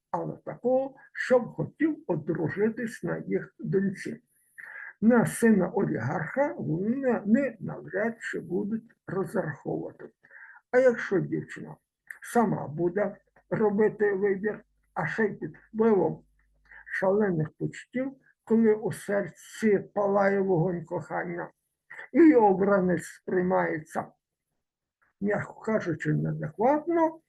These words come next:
у серіалах таке, на таке дивитись цікаво, але в реальному житті це веде до трагедії.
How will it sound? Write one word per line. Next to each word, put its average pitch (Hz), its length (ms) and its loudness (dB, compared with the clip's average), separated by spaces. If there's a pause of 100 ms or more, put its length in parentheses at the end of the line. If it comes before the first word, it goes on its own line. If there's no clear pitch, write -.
(1600)
у 247 120 4
серіалах 220 880 4 (580)
таке, 190 540 2 (840)
на 175 180 0
таке 190 340 -2
дивитись - 680 -6
цікаво, 277 680 0 (120)
але 240 420 0
в 160 220 -4
реальному 254 720 -2
житті 233 500 -6 (360)
це 254 160 6
веде 170 460 -2
до 175 300 -2
трагедії. 160 720 -6